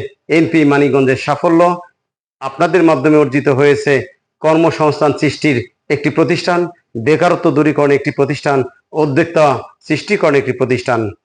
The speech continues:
এই ধারা অব্যাহত থাকবে। আপনাদের সকলের প্রতি আন্তরিক সহযোগিতা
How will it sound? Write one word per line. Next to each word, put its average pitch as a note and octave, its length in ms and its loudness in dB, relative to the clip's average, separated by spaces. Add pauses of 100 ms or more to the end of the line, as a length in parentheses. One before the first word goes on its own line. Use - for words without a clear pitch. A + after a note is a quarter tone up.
(240)
এই C3+ 140 2
ধারা C3 220 2
অব্যাহত C3 280 -2 (120)
থাকবে। C#3 240 -2 (400)
আপনাদের C3 380 0
সকলের C#3 340 2
প্রতি C#3 180 0 (100)
আন্তরিক C#3 300 0 (160)
সহযোগিতা D3 580 0